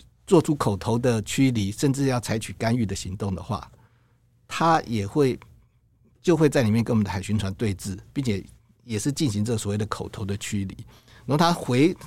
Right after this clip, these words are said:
他接着他就会说，他在比如说金门附近的水域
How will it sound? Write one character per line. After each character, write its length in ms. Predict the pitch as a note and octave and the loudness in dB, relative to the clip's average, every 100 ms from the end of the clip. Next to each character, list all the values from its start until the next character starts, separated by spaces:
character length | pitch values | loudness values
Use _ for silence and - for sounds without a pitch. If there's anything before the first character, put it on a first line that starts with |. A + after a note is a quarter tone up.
| - - | -14 -8
他 80 | |
接 300 | E3 E3 F#3 | -6 4 6
着 100 | E3+ | 6
他 160 | B2+ C#3 | 4 2
就 80 | C#3+ | 4
会 100 | C#3 | 2
说， 160 | B2+ B2+ | 0 -2
他 140 | D3 | 0
在 260 | D#3 C3 - - _ - - _ | 2 2 0 -18 _ -20 -20 _
比 120 | - | 0
如 40 | A#2+ | 4
说 120 | C#3+ | 4
金 240 | - E3+ | 6 6
门 160 | D3 B2 | 6 2
附 160 | C3+ C3 | 0 0
近 200 | C3+ G#2+ | 2 0
的 80 | |
水 260 | G2+ - F#2+ | 0 -6 -2
域 260 | A2+ G2 | -2 -2